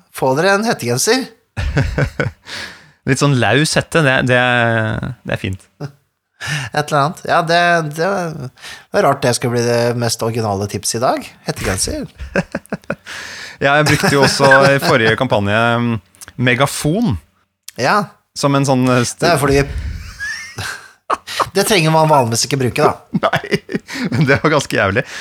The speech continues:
Speaker 2: Åh, jeg er glad ikke det var til alt, alt for lenge. Men det var ganske effektfullt, fordi det var litt sånn at jeg tenkte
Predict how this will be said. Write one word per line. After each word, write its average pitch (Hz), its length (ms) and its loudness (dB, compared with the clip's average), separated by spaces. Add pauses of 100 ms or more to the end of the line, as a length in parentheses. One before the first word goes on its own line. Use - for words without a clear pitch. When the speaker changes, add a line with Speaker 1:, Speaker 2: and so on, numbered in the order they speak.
(340)
Speaker 2:
Åh, 135 220 4 (180)
jeg - 80 0
er 117 80 0
glad 120 160 4
ikke 120 140 0
det 104 100 4
var 98 160 2
til 120 140 0
alt, 107 160 2
alt 95 100 -4
for 113 140 0
lenge. 113 180 0 (160)
Men 131 160 2
det 135 160 6
var 139 180 6
ganske 139 280 2
effektfullt, - 500 -2
fordi 143 220 0
det 139 80 4
var 139 100 4
litt 139 80 -2
sånn 127 140 2
at 117 100 4
jeg 117 320 2
tenkte 104 320 0